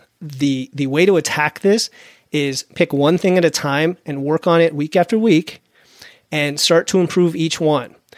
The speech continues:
Some are more important than others for you as an individual. And if I was working with you as a client, we would focus on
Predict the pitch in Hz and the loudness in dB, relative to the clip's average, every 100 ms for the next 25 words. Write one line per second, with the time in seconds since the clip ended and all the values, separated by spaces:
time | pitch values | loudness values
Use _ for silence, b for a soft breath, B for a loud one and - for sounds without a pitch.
0 | b - - 165 185 180 180 175 160 156 | b -4 0 2 4 4 4 4 2 2
1 | 143 165 185 - 151 131 131 160 165 160 | 2 2 2 0 -2 -2 0 2 2 0
2 | 151 139 139 165 285 - b b b - | 0 -2 -2 -2 -2 -6 b b b -10
3 | 143 156 160 160 147 151 156 143 147 135 | -4 0 2 2 0 0 0 0 -2 -4
4 | - 143 156 175 147 139 135 170 147 143 | -6 -2 0 -2 -4 -6 -4 -2 -2 -2
5 | 151 143 139 | -2 -4 -6